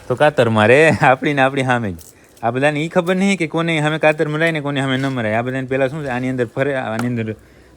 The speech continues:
ભણતર ભણે, થોડા ટ્રેન થાય આ ડીપાની અંદર,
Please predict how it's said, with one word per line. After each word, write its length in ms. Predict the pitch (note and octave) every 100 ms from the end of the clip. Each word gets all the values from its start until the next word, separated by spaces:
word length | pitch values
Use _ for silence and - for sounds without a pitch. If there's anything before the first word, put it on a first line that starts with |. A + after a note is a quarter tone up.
| -
ભણતર 320 | B2+ C3 B2+
ભણે, 340 | G#2 D3+ E3+ - - - - - - -
થોડા 140 | C3+
ટ્રેન 380 | A#2+ C#3+ D3+ D#3
થાય 180 | D#3+ D#3
આ 60 |
ડીપાની 420 | D3 D3 D3+ D3+ D3
અંદર, 240 | D3 D#3